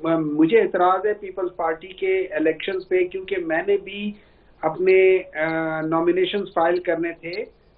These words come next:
कि मैं भी एक chairman का election लड़ूं। बिल्कुल उसी तरीके से जैसे इनका कोई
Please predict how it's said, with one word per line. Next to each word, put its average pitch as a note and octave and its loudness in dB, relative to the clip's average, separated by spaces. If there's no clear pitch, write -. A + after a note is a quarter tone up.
कि F3 4
मैं F3+ 2
भी F#3+ -8
एक F3 2
chairman F3 2
का E3+ -2
election D3+ -2
लड़ूं। B2 -4
बिल्कुल A3+ 2
उसी G#3 0
तरीके A#3 0
से A#3 0
जैसे G#3 0
इनका G#3 -2
कोई A#3 -4